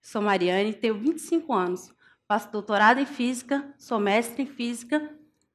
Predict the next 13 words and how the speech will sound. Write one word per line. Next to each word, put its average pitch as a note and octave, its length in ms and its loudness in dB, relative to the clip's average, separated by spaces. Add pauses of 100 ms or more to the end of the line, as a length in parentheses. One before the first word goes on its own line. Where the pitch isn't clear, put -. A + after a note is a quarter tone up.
e C4+ 140 -6
tô D4 440 0
fazendo D4 280 4
licenciatura D4 880 -2 (140)
em A#3+ 60 -12
física A#3+ 520 2
<laughs> - 20 0
também. C#4+ 480 8
<laughs> - 80 -6 (2250)
E D#4+ 540 4 (1000)
o B3+ 100 2
meu C4 220 8
objetivo D4 580 2